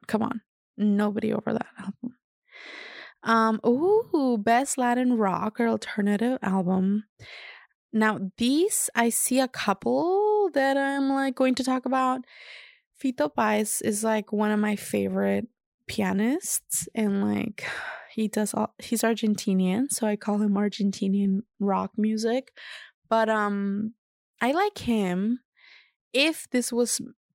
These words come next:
just a best Latin rock album, I would say Fito. But Gaby Moreno, I, I've heard is good, but I think it would be Fito. But because it's rock or alternative, we do have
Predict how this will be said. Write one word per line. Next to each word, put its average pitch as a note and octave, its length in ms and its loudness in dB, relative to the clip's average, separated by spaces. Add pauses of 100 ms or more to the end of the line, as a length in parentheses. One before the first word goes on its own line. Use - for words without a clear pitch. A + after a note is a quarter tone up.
(220)
just A#3 480 0
a A3+ 200 4
best F#3+ 460 0
Latin G3 400 2
rock F#3 420 0
album, D#4+ 500 -2
I A#3+ 100 0
would G#3+ 180 0
say G3+ 160 0
Fito. G#3+ 600 -2 (840)
But - 520 -4 (800)
Gaby B3 280 2
Moreno, C4 360 0
I, A#3+ 160 0
I've - 200 -6
heard A#3 180 2
is A3 160 -2
good, - 320 -6
but G#3+ 100 -2
I A3 120 2
think C#4 240 -2
it - 20 2
would A#3+ 160 2
be G#3+ 140 -2
Fito. G3 580 -2
But G#3+ 240 -2
because A3 540 -2
it's A#3+ 200 0
rock G3+ 600 -4 (200)
or C4 280 2
alternative, G3+ 720 0
we G#3+ 100 2
do A#3+ 280 -2
have G#3+ 640 -2